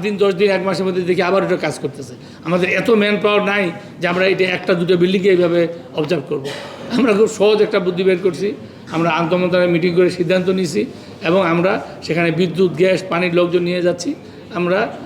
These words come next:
এগুলো ডিসকানেক্ট করি। অনেকে আমাদের বাড়িওয়ালা বলে, "হ্যাঁ, আপনারা তো কোনো নোটিশ দেন না, কিছু না, আপনারা, আমরা কোর্টে যাবো।" আরে, আপনারা কোর্টে যাবেন কি? আপনারা তো কোর্টেই যাই ভাঙাই দিচ্ছে। এটা, এটা জানে না যে মোবাইল কোর্টের itself without notice পাও, এটা ভাঙতে, ওরা ওই উচ্ছেদ,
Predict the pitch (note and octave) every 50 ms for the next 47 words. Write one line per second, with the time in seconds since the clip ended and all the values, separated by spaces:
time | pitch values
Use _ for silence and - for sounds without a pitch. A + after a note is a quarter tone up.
0 | - - - - - - - - D#3+ D#3+ D#3+ F3 F#3+ A3 F4 - - - - -
1 | - F3 F#3 - - F#3+ F3 D3+ C3+ - - - - - - - - F#3+ G#3 A3+
2 | A#3 G3 G3 A#3+ A3 G3 G#3 G#3 G3 G#3 F#3+ G3 G3 G3+ G3 G3 F#3 F#3+ F3+ D#3+
3 | A3 B3+ C4 - - - - - E3+ E3+ F3 G3+ G3+ G3 F3+ F#3+ F#3+ G#3 A#3 G#3
4 | A3 G3 G3 G#3 G3+ G#3+ F3 E3 F#3+ E3 G3 F#3+ G3+ A3+ C#4+ - - - - -
5 | E3+ E3 D#3 F3+ F3+ F3 F3 F3 E3+ - F#3+ F#3 F#3 F3 F3+ F3+ G3 - - -
6 | - - - C4 C#4+ D#4 D#4 E4+ - - A#3+ A#3+ A#3+ C#4 C4 C4 B3 B3 A#3 G3
7 | E3 D3+ D#3 C3+ - - - - - - G3 G#3+ A#3+ B3+ B3 B3 - C4 C#4+ -
8 | D4 D#4 C#4+ D4+ D4+ C#4 B3 A#3+ A#3+ A#3+ A3+ G3+ F#3 D#3+ G#3 G3+ G#3+ - - -
9 | - - - A3 A#3+ B3 D4+ C4+ C4 A#3+ B3 B3+ C4 B3+ A#3+ A#3+ G#3+ A3 A3+ A#3+
10 | B3 B3 G#3 - B3+ A#3+ B3 B3+ A3+ A#3 A3+ A3 - - - A#3+ B3+ A#3+ G#3+ G#3+
11 | G#3 G3 A3+ G#3 F#3 G#3+ G#3+ G#3 A3+ F#3 - - F#3+ F#3+ F#3+ F#3 - - - -
12 | - - F#3 F3 D#3 F#3+ G3 F#3+ F3+ F3+ G3+ A3+ A3+ A3 A3+ A3 F3+ - - B3
13 | -